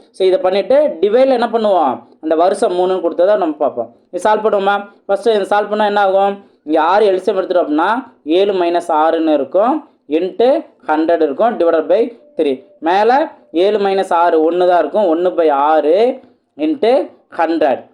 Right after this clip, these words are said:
ஓகே, அப்ப மேலேயே நம்ம ஹண்ட்ரட் போட்டுடலாமா? அடுத்தது டிவைட்ல மூணு அப்படின்னு இருக்கு. இதை எப்படி நம்ம மாடிஃபை பண்ணுவீங்க?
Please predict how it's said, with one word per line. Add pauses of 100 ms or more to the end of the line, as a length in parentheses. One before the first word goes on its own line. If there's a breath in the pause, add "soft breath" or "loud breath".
(140)
ஓகே,
அப்ப
மேலேயே
நம்ம
ஹண்ட்ரட்
போட்டுடலாமா? (200)
அடுத்தது (240 loud breath)
டிவைட்ல (320)
மூணு
அப்படின்னு
இருக்கு.
இதை
எப்படி
நம்ம
மாடிஃபை
பண்ணுவீங்க?